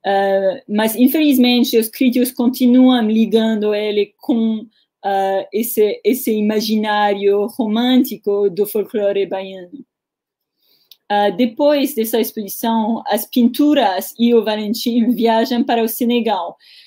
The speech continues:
E o Valentim finalmente tem a oportunidade de pisar no continente africano, que ele não teve a oportunidade previamente.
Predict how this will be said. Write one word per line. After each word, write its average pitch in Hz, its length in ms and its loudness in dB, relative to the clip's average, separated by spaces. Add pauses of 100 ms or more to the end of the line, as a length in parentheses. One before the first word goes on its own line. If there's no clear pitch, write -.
(140)
E 226 280 2
o 226 120 2
Valentim 277 500 0
finalmente 294 680 0
tem 277 320 -2
a 254 80 0
oportunidade 226 1000 -2
de 208 260 -8
pisar 226 640 0 (420)
no 214 500 2
continente 226 640 -2
africano, 208 680 -6
que - 80 -6
ele 226 160 0
não 247 320 -2 (160)
teve 254 340 4
a 220 100 -2
oportunidade 208 840 -4
previamente. 202 880 -10